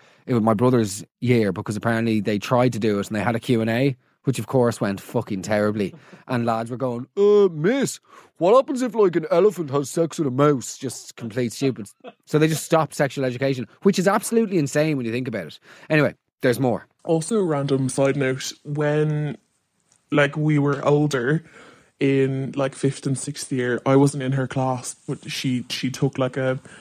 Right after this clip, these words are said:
Speaker 2: a class, but, um, she used to say to the girls before they went on their sixth year holiday, she was like, "Paracetamol is the best form of contraception." And the girls would be like, "What do you mean, miss?"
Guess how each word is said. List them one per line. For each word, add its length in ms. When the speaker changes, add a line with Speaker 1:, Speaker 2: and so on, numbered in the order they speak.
Speaker 2:
a 60
class, 280
but, 500
um, 540
she 240
used 300
to 80
say 240
to 120
the 80
girls 340
before 280
they 100
went 240
on 60
their 140
sixth 360
year 120
holiday, 720
she 180
was 220
like, 320
"Paracetamol 800
is 80
the 120
best 320
form 400
of 300
contraception." 840
And 180
the 60
girls 300
would 60
be 40
like, 220
"What 160
do 100
you 60
mean, 240
miss?" 400